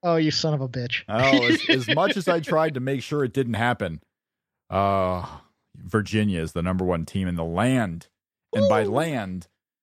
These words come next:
Speaker 2: I mean the United States men's college basketball land.
Speaker 1: Yes.
Speaker 2: Um, oh, it's just, uh, just, uh, all craziness in the sports world. But
Speaker 1: Oh, it's craziness in my world today.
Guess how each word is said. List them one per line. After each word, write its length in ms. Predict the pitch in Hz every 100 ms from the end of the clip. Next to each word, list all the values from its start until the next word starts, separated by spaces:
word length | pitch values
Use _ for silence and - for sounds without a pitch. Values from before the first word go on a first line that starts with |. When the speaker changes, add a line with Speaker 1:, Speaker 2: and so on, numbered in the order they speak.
| _ _ _
Speaker 2:
I 120 | - 87
mean 560 | 90 92 87 85 87 -
the 120 | 92
United 420 | 90 117 120 101
States 460 | - 120 107 - 101
men's 320 | 98 98 90
college 360 | 104 90 80
basketball 540 | - 92 85 - 82 78
land. 380 | 80 80 92 - _ _ _ _ _ _
Speaker 1:
Yes. 340 | 143 113 - - _ _ -
Speaker 2:
Um, 560 | 90 90 92 92 90 80
oh, 460 | 123 139 135 123 113
it's 80 | 101
just, 220 | 120 123
uh, 500 | 110 110 107 104 101 - _ _ _ _ _ _ _ _ _
just, 280 | - -
uh, 60 | -
all 540 | 85 - 64 131 220 202
craziness 840 | - 113 101 82 82 - - - -
in 160 | 98
the 60 | 82
sports 460 | - 92 82 -
world. 380 | - 82 87 101 - _ _ _ _ -
But 320 | 113 233 127
Speaker 1:
Oh, 80 | 170
it's 160 | 160 - _ -
craziness 500 | 214 226 202 208 -
in 60 | 165
my 160 | 180
world 340 | 214 143 123 110
today. 320 | 139 123 123